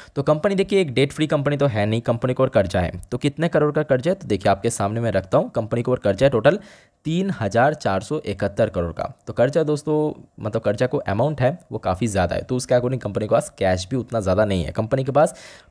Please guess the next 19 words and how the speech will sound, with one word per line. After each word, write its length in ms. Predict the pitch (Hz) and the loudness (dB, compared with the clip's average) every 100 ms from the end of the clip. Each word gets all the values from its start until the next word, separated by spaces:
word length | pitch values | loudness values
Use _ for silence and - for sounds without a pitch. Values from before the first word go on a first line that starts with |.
| 147 | 0
टोटल 360 | 165 180 214 | 2 4 4
अगर 140 | 190 196 | 6 4
हम 140 | 175 | 4
राउंड 260 | 139 156 170 | 4 4 0
फिगर 260 | 160 156 | 0 0
पे 80 | 160 | 2
बात 240 | 139 135 147 | 4 4 2
करें 120 | 185 | -2
तो 80 | 180 | 0
लगभग 260 | 151 185 | 0 0
अड़तालीस 520 | 131 127 135 139 180 | -2 0 2 2 0
करोड़ 220 | - 123 123 | -2 -2 0
के 100 | 127 | 2
आसपास 460 | 107 - 127 - - | 2 2 0 0 -10
कंपनी 260 | 110 101 101 | -8 -6 -4
के 60 | |
पास 160 | - 92 | -4 -2
कैश 280 | - 85 | -2 -2
है, 60 | 87 | -4